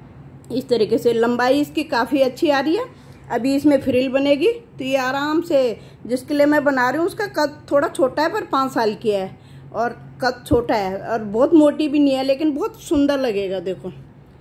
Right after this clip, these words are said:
ये पीछे का हिस्सा देखो, ये इतना आ गया और अभी फ्रिल बनेगी। तो मैं फ्रिल में आपको, अब आज आपको फ्रिल बताती हूँ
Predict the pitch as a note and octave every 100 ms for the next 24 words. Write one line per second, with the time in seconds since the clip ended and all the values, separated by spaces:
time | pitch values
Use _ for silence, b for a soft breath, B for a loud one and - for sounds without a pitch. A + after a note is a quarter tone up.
0 | - - A#3+ B3+ B3+ D4+ B3 C4 B3 C#4
1 | B3+ B3 B3+ A#3+ A3 G#3 G#3+ B3+ C4 C#4+
2 | D4 D#4+ C4 B3+ C4+ C#4+ A#3+ B3 G#3+ F#3+
3 | F3 F#3 F#3+ B B B - C4 D4 D4
4 | D4 C#4 C#4+ D4 D#4 D#4 A#3+ A#3+ C4 B3+
5 | B3 A#3+ - A3 A3+ A3+ A3+ A#3+ A#3 G3
6 | G3 F#3+ F#3 D#3+ D#3 D#4